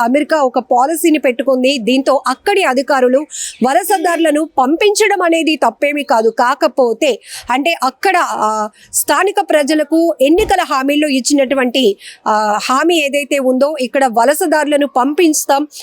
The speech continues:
ఇక్కడున్న వాళ్ళకి పెద్ద ఎత్తున ఉపాధి అవకాశాలు పెంపొందిస్తాం, దేశ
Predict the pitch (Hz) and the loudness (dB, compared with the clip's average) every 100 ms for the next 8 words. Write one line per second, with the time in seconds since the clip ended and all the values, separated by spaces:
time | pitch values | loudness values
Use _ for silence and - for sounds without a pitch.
0 | - - 311 - 415 370 349 330 302 311 | -14 -8 -4 0 0 2 0 0 0 -2
1 | 277 254 294 285 285 269 240 294 294 302 | -2 -2 -2 -2 0 0 0 -2 -2 -2
2 | 269 285 262 277 247 247 240 240 269 247 | -2 -2 -2 0 0 0 -2 0 -2 -2
3 | 233 254 226 254 | -2 -2 0 0